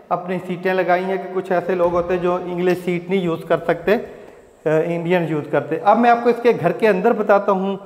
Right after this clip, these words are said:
देखें वो totally two यू-, वो totally separate हो जाता है ड्राइंग room plus वो। जब मैं enter होता हूँ तो मेरे left side पे साथ ही यहाँ पे मीडिया wall है।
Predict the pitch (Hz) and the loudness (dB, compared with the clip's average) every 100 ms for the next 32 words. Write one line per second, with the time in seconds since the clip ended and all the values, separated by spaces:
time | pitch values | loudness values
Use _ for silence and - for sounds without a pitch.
0 | - - - - 190 214 233 226 220 - | -18 -20 -20 0 0 2 2 2 0 0
1 | 226 233 233 240 233 214 - - - - | 4 4 2 -2 0 0 -4 -8 -10 -10
2 | - - - - - - - - 240 208 | -14 -16 -18 -20 -20 -20 -12 0 2 4
3 | 220 214 214 220 247 247 247 226 - 214 | 4 4 2 4 2 2 2 0 4 2
4 | 208 233 226 202 208 214 185 185 196 202 | 4 2 4 2 4 2 2 2 0 0
5 | 208 202 196 185 170 139 104 - - - | -2 0 0 0 0 -4 -4 -8 -18 -14
6 | - 208 233 240 226 247 240 240 247 240 | 0 4 4 4 4 4 4 4 2 2
7 | 220 220 233 208 214 220 240 220 214 226 | 2 4 6 6 4 4 2 2 2 -4
8 | 226 196 208 202 214 202 202 208 202 233 | 0 2 2 2 -4 -2 -2 -2 -2 4
9 | 233 202 202 208 208 | 4 6 6 6 4